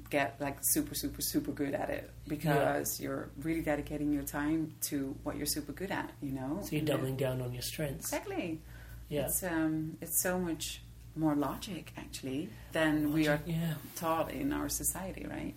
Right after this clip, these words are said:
Speaker 2: And I guess it probably feels a lot better for everybody working in that paradigm as well, because they're working
Speaker 1: Yeah.
Speaker 2: on something that they're good at.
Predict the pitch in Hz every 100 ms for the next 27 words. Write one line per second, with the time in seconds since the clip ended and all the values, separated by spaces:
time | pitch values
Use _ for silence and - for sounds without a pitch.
0 | - 156 151 151 156 151 156 160 156 151
1 | 151 151 147 131 131 127 131 135 135 135
2 | 131 127 131 147 131 127 120 143 123 123
3 | 120 120 160 143 120 135 135 127 135 107
4 | 143 135 - 139 - 127 127 131 135 120
5 | - 127 123 120